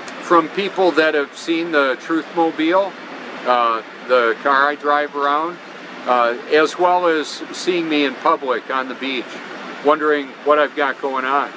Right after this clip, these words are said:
So in the context of this, looking at the beach renourishment, is a pretty powerful reality to show. I mean, we've got water seeking its level all over the face of the earth.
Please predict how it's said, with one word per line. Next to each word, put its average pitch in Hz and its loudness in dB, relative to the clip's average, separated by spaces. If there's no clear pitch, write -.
So 143 4
in 175 4
the 170 2
context 185 0
of 147 -4
this, 135 2
looking 170 2
at 160 2
the 147 4
beach 175 -4
renourishment, 151 2
is 151 -2
a 160 -2
pretty 220 0
powerful 180 4
reality 147 -2
to 123 -6
show. 160 0
I 143 0
mean, 160 -4
we've 151 6
got 180 4
water 175 4
seeking 175 -2
its 127 -2
level 143 4
all 160 4
over 143 0
the 123 0
face 151 0
of 127 -4
the 127 2
earth. 143 2